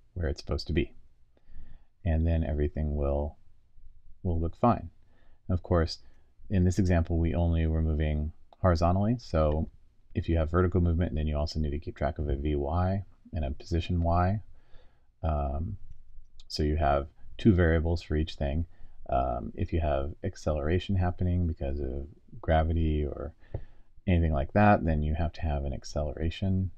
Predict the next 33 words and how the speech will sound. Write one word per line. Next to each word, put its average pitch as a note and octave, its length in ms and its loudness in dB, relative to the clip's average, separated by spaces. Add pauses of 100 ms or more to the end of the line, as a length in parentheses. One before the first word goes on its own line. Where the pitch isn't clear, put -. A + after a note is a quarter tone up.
(280)
X - 340 -6
and F#2 200 2
Y. F2 380 2 (1500)
So F2 340 2
you F2 200 4
can F2+ 180 2
start G#2+ 280 2
to F2+ 80 -2
see D#2+ 340 2 (680)
the F#2 120 2
number F2+ 260 6
of E2 80 4
variables E2 400 4
is D2 120 -2
starting C2+ 280 -2
to B1+ 60 -4
increase, - 540 -4 (140)
and C#2 120 -4
there's D#2 140 0
a D#2+ 40 0
lot D2+ 180 0
more D#2 100 0
to C#2+ 60 -2
keep - 220 -8
track - 280 -2
of, - 240 -8
and - 180 -10
having E2 180 -6
to D#2 80 -4
separately D#2+ 320 -2
keep - 240 -6 (100)
track E2 300 0
of C#2+ 220 2